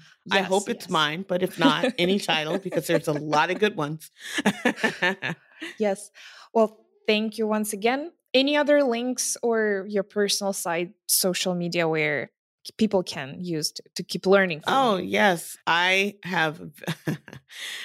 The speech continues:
Speaker 1: my website, my personal website is Natalie Dunbar Content Strategist, because I couldn't think of anything else.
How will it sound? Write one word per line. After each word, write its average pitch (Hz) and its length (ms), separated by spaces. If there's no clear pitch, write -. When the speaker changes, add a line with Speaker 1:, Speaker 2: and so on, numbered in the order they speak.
Speaker 1:
my 175 560
website, 180 800
my 165 120
personal 185 480
website 165 460
is 165 260
Natalie 220 440
Dunbar 208 360
Content 214 360
Strategist, 143 540
because 151 240
I 165 100
couldn't 202 260
think 202 180
of 160 120
anything 147 400
else. 160 340